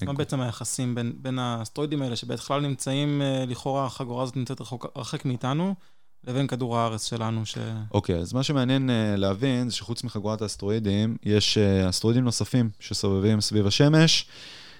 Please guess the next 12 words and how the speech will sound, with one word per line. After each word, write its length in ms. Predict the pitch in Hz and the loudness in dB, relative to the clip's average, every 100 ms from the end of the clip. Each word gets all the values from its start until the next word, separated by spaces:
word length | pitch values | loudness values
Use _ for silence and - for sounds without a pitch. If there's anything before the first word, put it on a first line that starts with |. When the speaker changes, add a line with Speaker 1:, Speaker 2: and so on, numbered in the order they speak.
| - 104 | -20 -16
Speaker 2:
וחלקם, 1300 | 98 110 110 113 107 123 113 - 180 170 165 170 165 - - - - | 4 8 10 10 6 4 4 4 6 6 6 4 0 -6 -16 -20 -6
אה, 100 | 101 | 0
יש 320 | 95 98 123 143 | 4 4 4 4
להם 140 | 127 | 4
מסלולים 680 | 113 - 107 110 135 131 131 | 4 2 2 4 6 4 4
שחופפים 680 | - 101 107 107 - 143 131 | 0 0 0 -2 0 2 4
למסלול 380 | 113 - 117 | 2 4 2
של 140 | 110 104 | 4 0
כדור 280 | 107 107 123 | 2 6 6
הארץ 240 | 120 - | 6 4
במידה 340 | 104 101 117 | 4 6 6
מסוימת. 840 | 120 - 104 101 90 73 - - | 6 4 4 4 4 0 -8 -18